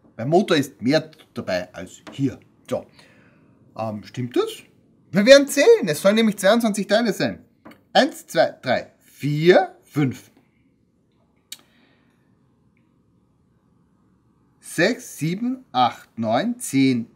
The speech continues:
elf, zwölf, dreizehn, vierzehn, fünfzehn, sechzehn, siebzehn. Achtzehn Teile habe ich hier. Vier fehlen also. Ja. Es sind hier weniger Teile als in Wirklichkeit.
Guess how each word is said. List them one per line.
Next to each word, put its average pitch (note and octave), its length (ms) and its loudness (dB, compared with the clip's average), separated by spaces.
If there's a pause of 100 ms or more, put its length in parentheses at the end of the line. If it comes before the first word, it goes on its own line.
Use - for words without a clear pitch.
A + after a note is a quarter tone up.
elf, - 720 -6 (560)
zwölf, C#3 540 -4
dreizehn, G2+ 720 -8
vierzehn, B2+ 640 -6
fünfzehn, A#2+ 600 -10
sechzehn, - 560 -12
siebzehn. - 720 -6 (760)
Achtzehn D#3+ 460 0
Teile D3 300 6
habe B2+ 240 4
ich - 100 -6
hier. C4 280 0 (360)
Vier G3 360 6
fehlen B2 420 0
also. E2 240 -14 (260)
Ja. C3 400 -2 (2000)
Es G3+ 240 2
sind G3 180 0
hier D#3+ 240 0
weniger E3+ 340 2
Teile B2+ 320 2
als A#2+ 200 -8
in B2+ 180 -8
Wirklichkeit. - 440 -16